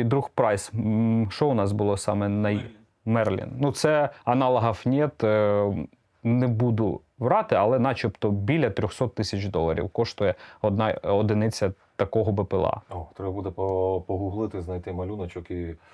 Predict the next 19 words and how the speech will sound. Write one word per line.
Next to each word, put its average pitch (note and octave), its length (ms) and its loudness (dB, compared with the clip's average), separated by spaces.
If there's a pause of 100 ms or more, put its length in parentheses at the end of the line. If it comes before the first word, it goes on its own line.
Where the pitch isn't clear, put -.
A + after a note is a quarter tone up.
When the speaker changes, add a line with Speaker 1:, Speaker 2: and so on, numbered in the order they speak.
(400)
Speaker 3:
ілюстрацію - 720 -2
Speaker 1:
Ну, - 60 0
Speaker 3:
випустити. D#4+ 240 0
Speaker 1:
лі-, B3 180 2
літачок, A#3+ 840 0 (120)
Speaker 3:
Мгм. B2 100 0
Speaker 1:
літачок, D3 600 0
великі B2 380 0
крила, D3 800 2
е, - 20 2
доволі A#2 420 2
високо A2+ 440 0
літає, D3+ 560 2
гарна G#2+ 360 2
оптика D#3 500 0
стоїть, C#3 480 0
бачить, A2 540 0 (320)
а, G#2 500 2
Speaker 3:
Такий G2+ 100 2